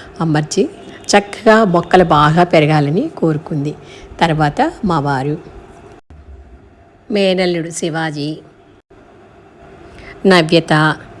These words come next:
మేనల్లుడి పాప బాబు, తర్వాత ఇదిగో నేను, మా పెద్దక్క,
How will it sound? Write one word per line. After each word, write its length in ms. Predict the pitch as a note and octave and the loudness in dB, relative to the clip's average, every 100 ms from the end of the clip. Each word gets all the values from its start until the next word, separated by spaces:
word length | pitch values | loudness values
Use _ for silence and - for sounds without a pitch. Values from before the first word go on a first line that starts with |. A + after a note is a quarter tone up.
| - - | -20 -4
మేనల్లుడి 800 | F#3 F#3+ F#3+ G3 F#3+ F#3+ F#3+ F4 - | 2 6 6 6 4 4 2 2 2
పాప 320 | F#3+ E3+ F3 E3+ | 2 2 2 0
బాబు, 480 | D#3 D3+ D#3 D3+ D3 - - | 0 -2 -2 -8 -10 -18 -8
తర్వాత 400 | G3+ D3+ D#3+ D#3 | -2 0 0 0
ఇదిగో 280 | D#3 D3 F3 | -4 -2 -2
నేను, 560 | E3 D3+ D3 C#3+ C#3+ D3+ - - - - - - F3+ | 0 0 0 -2 -4 -8 -14 -20 -20 -20 -20 -6 0
మా 100 | F#3+ | 2
పెద్దక్క, 760 | E3+ C#3 D3 D3 - C#3 C#3 | 0 -2 -4 -6 -6 -6 -6